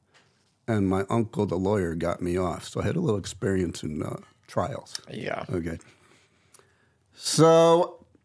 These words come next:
Speaker 1: I'm like, "This is no fair. I'm leaving." I said, "I, I, I deserve my day in court." So the sheriff guy, not the cop, says, "You wanna go to, wanna court?" I said, "Yeah." He goes,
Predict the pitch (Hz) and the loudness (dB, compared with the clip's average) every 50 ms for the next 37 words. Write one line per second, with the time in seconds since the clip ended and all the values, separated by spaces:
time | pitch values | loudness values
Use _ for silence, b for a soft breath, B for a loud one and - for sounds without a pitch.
0 | _ _ _ _ _ _ _ _ _ _ _ _ _ _ _ _ _ _ _ - | _ _ _ _ _ _ _ _ _ _ _ _ _ _ _ _ _ _ _ -20
1 | - - - 139 139 143 139 - - - _ _ _ - - - - - _ _ | -4 0 2 4 6 4 4 2 0 -10 _ _ _ -20 -20 -20 -20 -20 _ _
2 | _ _ _ _ _ _ - 117 135 160 151 - - 156 147 139 131 - - - | _ _ _ _ _ _ -4 2 2 2 2 2 4 4 4 4 4 0 0 2
3 | 185 226 226 110 92 107 120 123 135 160 180 165 123 98 90 90 92 95 - - | 2 4 4 4 4 4 6 6 6 6 4 4 4 2 2 2 0 -2 -2 -2
4 | 95 95 92 113 143 - - 117 120 135 143 - 123 127 143 135 - _ _ - | 0 2 2 2 2 2 2 2 2 2 0 2 0 0 0 0 -6 _ _ -20
5 | - - - 117 - 117 110 110 107 110 107 117 113 113 120 120 - - 180 - | -20 -6 -4 0 2 2 4 4 2 2 2 2 2 2 0 0 0 0 0 0
6 | - - - - - 131 - 127 110 - - - 175 196 240 311 285 - - - | 0 -4 -8 -6 -6 -2 -2 -2 -2 -2 -2 0 2 2 4 2 2 -2 -4 -6
7 | - - 80 76 78 78 80 104 113 - - - - - 107 - - - - - | -4 -4 -2 -2 -4 -4 -4 -4 -4 -6 -8 -8 -4 -4 -4 -4 -6 -10 -10 -2
8 | - 160 143 107 87 - - _ _ _ _ _ _ _ - - 131 123 143 135 | 0 2 2 2 2 0 -6 _ _ _ _ _ _ _ 0 0 2 4 4 4
9 | 147 147 147 147 143 143 - - - - 151 151 160 - - - 127 139 147 147 | 6 6 6 4 4 0 -2 -6 0 2 4 4 2 0 0 0 2 4 4 4
10 | 151 151 143 - - - 180 226 359 - - 139 135 - - 196 208 165 170 180 | 4 2 0 -2 2 4 4 4 4 2 0 0 0 0 0 -2 0 0 -2 -2
11 | 220 220 294 330 - 98 104 b b b b b b - 160 - 160 156 - | 0 0 2 2 2 0 -2 b b b b b b 0 2 4 4 4 4